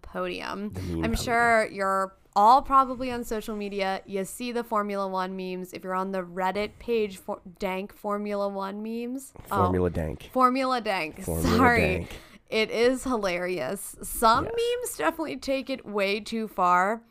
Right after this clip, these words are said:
Speaker 1: but we enjoy a good meme in this house, and we decided this podcast is gonna have a meme podium. So, Matt, this, I feel like
Speaker 2: Yes.
Speaker 1: this is your
Speaker 2: This is
Speaker 1: favorite
Speaker 2: my
Speaker 1: part.
Speaker 2: segment.
Speaker 1: Yeah,
Speaker 2: This
Speaker 1: you,
Speaker 2: is,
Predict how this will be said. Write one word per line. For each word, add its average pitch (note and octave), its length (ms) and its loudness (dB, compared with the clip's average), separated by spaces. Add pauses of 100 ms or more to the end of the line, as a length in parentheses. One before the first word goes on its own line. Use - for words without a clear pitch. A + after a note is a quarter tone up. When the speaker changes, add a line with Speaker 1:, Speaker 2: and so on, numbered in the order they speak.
(180)
Speaker 1:
but A3+ 160 2
we C4+ 340 0
enjoy F#3+ 640 2
a G#3 100 0
good F#3+ 280 0
meme F3 280 -4
in F3 140 -4
this F#3 200 -4
house, F#3 540 0
and F3+ 400 -4
we G#3 120 -2
decided F3+ 580 -2 (340)
this G3 220 -4
podcast F#3+ 680 0
is F3+ 120 -10
gonna F3+ 200 -4
have F3 220 -4
a F#3 60 -2
meme F3+ 340 -4
podium. E3+ 540 -4
So, F#3+ 420 4 (480)
Matt, G#3 340 6
this, - 240 -10
I F#3+ 100 -6
feel F3+ 120 -4
like F#3 120 -2
Speaker 2:
Yes. - 40 -8
Speaker 1:
this G3 160 -6
is G3 80 -12
your G#3+ 100 -4
Speaker 2:
This - 280 -2
is F3+ 80 -2
Speaker 1:
favorite F3+ 120 -2
Speaker 2:
my D#2+ 120 2
Speaker 1:
part. D2 100 0
Speaker 2:
segment. A#1 420 -6
Speaker 1:
Yeah, F#3+ 280 0
Speaker 2:
This - 160 -4
Speaker 1:
you, D#2 60 0
Speaker 2:
is, - 160 -8